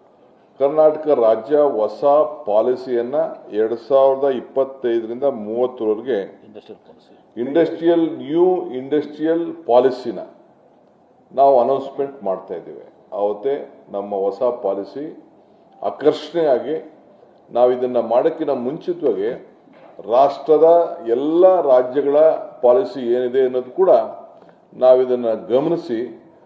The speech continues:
Speaker 1: ಆ, ನಾವು ಅವ್ರಕ್ಕಿಂತ ಸ್ವಲ್ಪ ಉತ್ತಮವಾಗಿರಬೇಕು, ಆಕರ್ಷಣೆಗೆ ಇರಬೇಕು ಅಂತ ಹೇಳಿ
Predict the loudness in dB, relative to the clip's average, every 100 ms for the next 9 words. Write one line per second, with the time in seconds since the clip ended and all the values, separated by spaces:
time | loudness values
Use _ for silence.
0 | _ _ -10 -6 0 4 4 6 4 4
1 | 0 2 0 -2 -2 -2 -2 -8 -2 0
2 | 0 -2 0 -2 0 0 2 0 -6 -6
3 | -8 -6 -2 -4 -2 -8 -6 -8 -8 -6
4 | -6 -6 -8